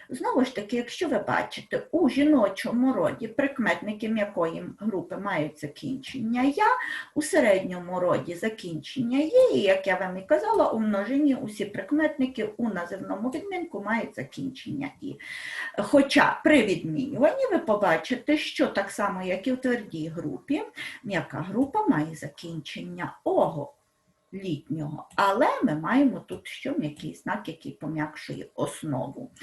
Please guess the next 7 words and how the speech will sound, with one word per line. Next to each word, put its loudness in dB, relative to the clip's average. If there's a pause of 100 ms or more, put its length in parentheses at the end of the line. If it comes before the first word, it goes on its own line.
(460)
Е, -4
і 4
так 2
само -2
у 6 (440)
інших -6
відмінках. -8